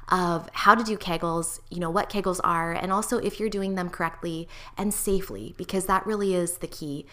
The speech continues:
Uh, I just think there is a lot of misunderstanding, as I talked about earlier. So, um, without further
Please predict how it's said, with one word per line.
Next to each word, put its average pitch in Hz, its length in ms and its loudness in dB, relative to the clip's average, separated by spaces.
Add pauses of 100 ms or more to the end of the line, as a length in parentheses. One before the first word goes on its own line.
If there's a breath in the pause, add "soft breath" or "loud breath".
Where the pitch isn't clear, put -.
(440 loud breath)
Uh, 175 240 4
I 202 100 2
just 226 180 0
think 254 140 6
there 226 120 4
is 202 100 4
a 185 60 2
lot 170 180 2
of 165 100 -2
misunderstanding, 151 800 -4
as 160 100 -2
I 151 80 -4
talked 156 280 -2
about 156 240 -4
earlier. 151 360 -6
So, 160 440 0 (560)
um, 202 300 4 (360 loud breath)
without 226 340 6
further 220 360 4